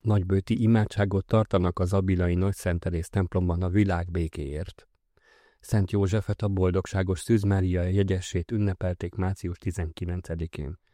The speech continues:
József oratóriuma címmel ősbemutatót tartottak a Teréz templomban. Köszöntöm Önöket, a hírek szerkesztője, Szopko Anna.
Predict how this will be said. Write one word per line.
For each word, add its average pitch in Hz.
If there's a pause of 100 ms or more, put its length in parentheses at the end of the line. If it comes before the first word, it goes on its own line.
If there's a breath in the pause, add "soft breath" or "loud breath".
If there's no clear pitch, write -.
(540)
József 104
oratóriuma 98
címmel 101
ősbemutatót 95
tartottak -
a 90
Teréz 85
templomban. 82 (720)
Köszöntöm 107
Önöket, 107
a 101
hírek 95
szerkesztője, 95
Szopko -
Anna. 80